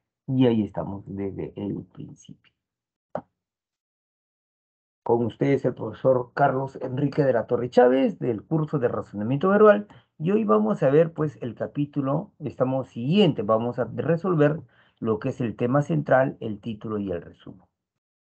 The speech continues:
El tema central, el título y el resumen. Ujú. A ver, vamos a, estamos ir avanzando en el tema. Quiero que, por favor, estamos,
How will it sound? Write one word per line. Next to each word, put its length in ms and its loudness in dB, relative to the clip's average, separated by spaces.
El 200 -8
tema 260 0
central, 600 0
el 200 -8
título 380 -10
y 120 -4
el 100 -6
resumen. 340 -20
Ujú. 240 -2
A 100 2
ver, 200 -4
vamos 440 2
a, 220 -4
estamos 560 0
ir 220 4
avanzando 640 -2
en 80 -8
el 120 -10
tema. 300 -20
Quiero 300 6
que, 140 -2
por 260 0
favor, 540 2
estamos, 420 -4